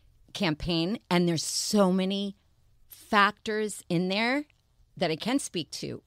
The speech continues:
which is Joe Biden's cognitive, uh, and I'm not saying, like, Bobby doesn't talk about that, right? I'm not saying we, the super pac reflects that. This is just Ellen Canale, like, observing and, and reading and watching and, and seeing that,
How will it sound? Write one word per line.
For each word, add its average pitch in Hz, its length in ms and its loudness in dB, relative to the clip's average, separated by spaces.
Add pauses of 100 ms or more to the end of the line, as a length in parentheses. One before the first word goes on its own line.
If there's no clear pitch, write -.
which 170 400 -6
is 160 340 -2 (440)
Joe 170 240 -2
Biden's 143 540 -4 (280)
cognitive, 151 680 -4 (1000)
uh, 156 380 -2 (260)
and 202 100 4
I'm 196 100 6
not 214 140 6
saying, 175 320 2
like, 160 120 -2
Bobby 175 260 4
doesn't 143 240 0
talk 127 200 -4
about 123 240 -12
that, - 140 -14
right? 135 220 -8
I'm 139 100 -2
not 143 180 -2
saying 143 360 -2
we, 170 200 -2 (280)
the 180 100 -4
super 202 260 -4
pac 170 300 0
reflects 147 420 -6
that. - 180 -6
This 165 140 -12
is 160 60 -10
just - 400 -10 (600)
Ellen 156 240 0
Canale, 135 480 -2
like, 135 320 -6 (420)
observing 147 680 0
and, 135 220 -2
and 143 220 -2
reading 139 320 -4
and 120 100 -6
watching 131 440 -6 (380)
and, 175 200 2
and 170 140 2
seeing 185 540 2
that, 156 280 -2